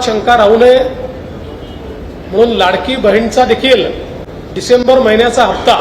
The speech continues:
हा जमा करणं आम्ही सुरू केलेला आहे आणि तोही सगळ्या खात्यांमध्ये लवकरच त्या ठिकाणी जमा होईल. एकूणच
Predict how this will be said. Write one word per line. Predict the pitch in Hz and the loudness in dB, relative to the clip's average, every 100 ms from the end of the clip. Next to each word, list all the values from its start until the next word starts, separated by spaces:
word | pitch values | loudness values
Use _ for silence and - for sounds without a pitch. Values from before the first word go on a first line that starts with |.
| - - - - - - - - - 165 | -2 -8 -12 -14 -14 -16 -16 -16 -12 -2
हा | 208 | -2
जमा | 196 202 233 | 0 0 0
करणं | 233 240 | 0 -2
आम्ही | 240 240 | -2 -4
सुरू | 247 269 | -4 -2
केलेला | 269 233 226 | 2 4 4
आहे | 180 170 - - - - - - - - 190 | 2 -2 -6 -10 -12 -14 -14 -14 -14 -6 -2
आणि | 220 | -2
तोही | 220 208 254 269 - - - - - | 2 2 2 -2 -6 -12 -14 -14 -10
सगळ्या | 202 190 262 254 | -4 0 0 0
खात्यांमध्ये | 190 226 226 226 220 165 - - - - - - - 185 | -2 0 2 4 4 2 -2 -6 -8 -10 -12 -14 -12 -4
लवकरच | 202 196 254 247 - | -2 2 2 2 2
त्या | 208 | 0
ठिकाणी | 202 214 226 | 2 2 2
जमा | 202 180 190 | 0 0 0
होईल. | 175 214 185 - - - - - - - - - - - - - 202 | 2 2 0 -4 -12 -14 -16 -16 -16 -16 -16 -16 -16 -16 -18 -8 -2
एकूणच | 202 254 269 269 | 0 4 4 4